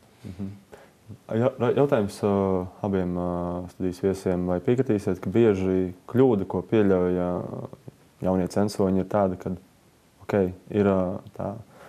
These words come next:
lielā, skaistā, fantastiskā ideja, un tad viņi visu savu laiku velta tai, aizejot no darbiem projām, metoties iekšā tikai tajā, bet tad, ā, saskarās tādu rūgtu pieredzi, kad, ā, tos pamatienā-, ienākumus tomēr ir jāsaglabā.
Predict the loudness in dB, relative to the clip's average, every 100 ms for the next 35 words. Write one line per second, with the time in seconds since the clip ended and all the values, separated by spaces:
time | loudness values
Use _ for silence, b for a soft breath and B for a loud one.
0 | B 0 2 2 0 -4 -4 -4 -2 -2
1 | -6 -6 0 2 4 2 0 B B B
2 | -2 0 2 2 2 2 2 2 0 0
3 | 0 2 2 0 2 0 0 2 2 0
4 | -8 -20 b b b b _ _ _ -2
5 | 0 4 4 2 2 2 2 4 2 4
6 | 4 4 2 -2 -6 -12 _ _ _ _
7 | -20 -12 -2 0 2 4 2 2 0 -2
8 | 0 0 2 2 2 0 -4 B B B
9 | _ -6 0 2 4 4 2 0 -2 -6
10 | -8 -8 -4 -4 -4 -4 0 0 0 -2
11 | -2 0 -4 -8 -10 -10 -8 -10 -12 -12
12 | -14 -12 -12 -6 -2 -2 0 -2 -2 -2
13 | -2 -2 -4 -8 -10 -6 -4 0 2 2
14 | 0 -8 -8 -8